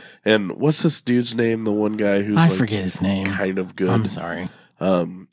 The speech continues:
Speaker 1: so he's, he's made the change.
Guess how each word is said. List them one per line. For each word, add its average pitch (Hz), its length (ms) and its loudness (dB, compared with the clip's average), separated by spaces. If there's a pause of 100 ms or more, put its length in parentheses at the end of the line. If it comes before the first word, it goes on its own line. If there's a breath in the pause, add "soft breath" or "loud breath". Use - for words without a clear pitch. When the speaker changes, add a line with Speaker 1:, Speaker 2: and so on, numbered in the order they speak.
(160)
Speaker 1:
so 139 240 0
he's, 190 440 4
he's 185 340 2
made 120 280 2
the 95 80 -4
change. 92 600 -4